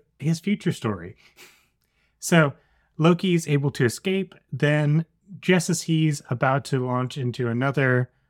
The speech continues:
monologue about how great he is and how evil he is, agents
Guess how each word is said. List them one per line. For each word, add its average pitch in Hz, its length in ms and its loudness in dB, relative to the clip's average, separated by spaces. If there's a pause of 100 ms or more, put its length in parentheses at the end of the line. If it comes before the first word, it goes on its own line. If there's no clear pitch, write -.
(100)
monologue 143 720 2
about 117 240 -2
how 113 140 -6
great 127 280 0
he 113 180 -2
is 107 220 -2
and 104 120 -6
how 110 160 -6
evil 110 320 -10
he 101 180 -12
is, 110 320 -14 (640)
agents 160 480 0